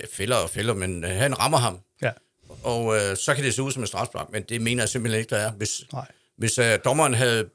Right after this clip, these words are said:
Speaker 1: bedt om en var, og lige nær, øh, set den i flere gange, så havde jeg nok, øh, ment det samme som mig.
Speaker 2: Ja,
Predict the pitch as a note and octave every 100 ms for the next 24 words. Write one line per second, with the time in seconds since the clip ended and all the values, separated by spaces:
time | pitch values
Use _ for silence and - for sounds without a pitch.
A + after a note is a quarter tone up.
0 | - D3 - - A#2+ G#2 B2 B2+ A2+ _
1 | _ _ _ _ _ _ _ _ _ A2+
2 | B2+ D#3 C3 D3 - A2 G2+ - B2+ G2+
3 | A2 G2 G2+ F#2+ B2 A#2 G#2+ G#2+ B2+ A#2
4 | B2 - B2+ G#2 G2 G2+ A#2 G2+ A2 G#2+
5 | A2 F#2 F#2+ - _ _ _ -